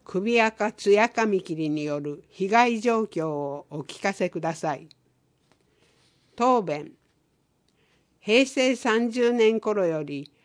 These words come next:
老木の桜の木を中心に被害があり、令和五年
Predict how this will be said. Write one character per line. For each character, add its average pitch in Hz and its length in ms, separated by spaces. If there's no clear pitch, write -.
老 220 320
木 240 300
の 208 180
桜 226 440
の 233 160
木 233 180
を 165 140
中 190 260
心 196 380
に 170 280
被 220 220
害 170 260
が 147 180
あ 156 80
り、 135 220
令 226 320
和 180 180
五 170 180
年 180 340